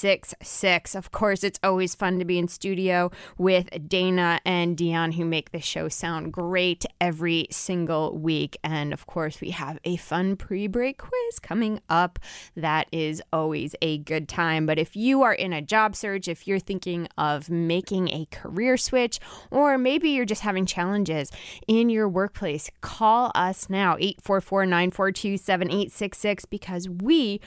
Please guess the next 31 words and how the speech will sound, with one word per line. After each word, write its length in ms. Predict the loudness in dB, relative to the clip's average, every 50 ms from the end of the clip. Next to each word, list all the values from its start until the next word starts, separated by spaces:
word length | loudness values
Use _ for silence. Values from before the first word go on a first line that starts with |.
| -14 -20 -20 -12 _ -2
are 140 | -2 -2 -2
here 440 | -4 -6 -4 -2 -2 0 -2 -2 -4 _ 0
every 340 | 2 2 2 2 0 -2
Thursday 720 | -2 -2 -2 -2 -2 -2 -4 -6 -4 -4 -2 -2 -2 -2 -4 -8 -14 -12 -8
to 220 | -4 -2 0 0 0
help 340 | 0 0 0 0 0 -2 -2 -2
answer 460 | -2 -2 -2 -2 -4 -4 -4 -4 -2 0
all 380 | 2 2 4 4 4 2 0 -2 0
of 320 | 0 0 0 0 -2 -4 -6 -8
your 260 | -6 -4 -4 -4 -4
questions. 720 | -4 -4 -2 -2 -2 -2 -4 -4 -4 -2 -2 -2 -2 0
And 160 | 0 0 0
to 80 | 2 2
do 180 | 2 4 4 6
that 200 | 4 4 2 0
this 180 | -4 -8 -6
week, 240 | -6 -4 -4 -4 -2
we 120 | 0 2 2
are 100 | 2 2
very 460 | 0 2 2 4 6 6 6 4 4
excited 600 | 2 0 0 2 2 2 4 2 2 2 0 -2 -8 -18 -20 -18 -12 -10
to 240 | -8 -6 -4 -4 -4
have 420 | -4 -2 0 2 2 2 0 -2 -4 -4
a 180 | 0 0 0 -2 -2 -8 -20 -20 -6 0
fabulous 680 | 2 4 4 4 2 2 4 4 4 2 0 -4 -6 -12 -12 _ -8
expert 600 | -8 -6 -6 -8 -6 -4 -4 -2 -4 -4 -8 -12 -12 -12 -8
joining 680 | -4 -2 -2 0 0 0 0 0 0 -2 -4 -4 -4
the 140 | -2 -2 -2
show. 520 | -2 -4 -4 -4 -2 -2 0 0 -2 -4 -6 -10 -14 -14 -14 -10 -4 -2
Sonal 720 | 0 2 2 2 2 2 2 2 2 2 2 2 0 -2 _ -14 -14 -12 -4
Bal 420 | 2 4 6 6 6 4 2 0